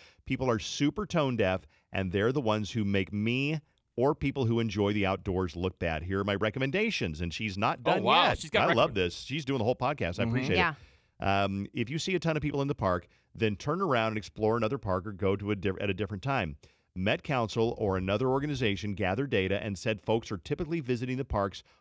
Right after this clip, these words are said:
Speaker 1: on the weekends eleven to three, during the weekdays during the quarantine. quarantine. Okay, so weekends or eleven to three during the weekdays. So go another time.
Speaker 3: Yeah.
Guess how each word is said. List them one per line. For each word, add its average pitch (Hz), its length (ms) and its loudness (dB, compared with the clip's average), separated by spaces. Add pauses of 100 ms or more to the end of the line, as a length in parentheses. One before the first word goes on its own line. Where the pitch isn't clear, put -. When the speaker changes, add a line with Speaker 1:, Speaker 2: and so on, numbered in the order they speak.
Speaker 1:
on 98 140 0
the 98 60 0
weekends 120 520 0
eleven 92 480 0
to 151 60 -2
three, 90 560 -2 (400)
during 92 260 -2
the 90 60 0
weekdays 113 640 -2
during 98 260 0
the 92 60 -2
quarantine. 85 520 -4 (100)
quarantine. 90 600 -4
Okay, 95 240 -4
so 101 180 -2
weekends 127 720 -2 (260)
or 127 340 4
eleven 107 360 0
to 101 40 -4
three 98 280 -2
during 95 240 -2
the 85 80 -2
weekdays. 87 440 -6
So 95 140 -2
go 95 260 0
another 95 300 0
time. 85 560 0
Speaker 3:
Yeah. 170 280 0